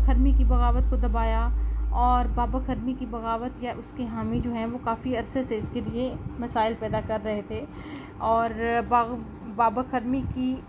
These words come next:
बगावत को दबाना एक बहुत बड़ा कारनामा था। इसी तरह से हम देखते हैं कि और भी जो छोटी मोटी बगावतें रूनुमा हुईं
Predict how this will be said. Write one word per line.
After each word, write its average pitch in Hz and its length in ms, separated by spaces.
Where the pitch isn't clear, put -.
बगावत 226 500
को 254 80
दबाना 226 400
एक 240 120
बहुत 262 220
बड़ा 220 240
कारनामा 208 540
था। 214 240
इसी 320 180
तरह 311 280
से 302 160
हम 294 220
देखते 247 280
हैं 269 320
कि - 60
और 247 300
भी 247 160
जो 254 120
छोटी 254 460
मोटी 247 240
बगावतें 240 540
रूनुमा 240 400
हुईं 233 400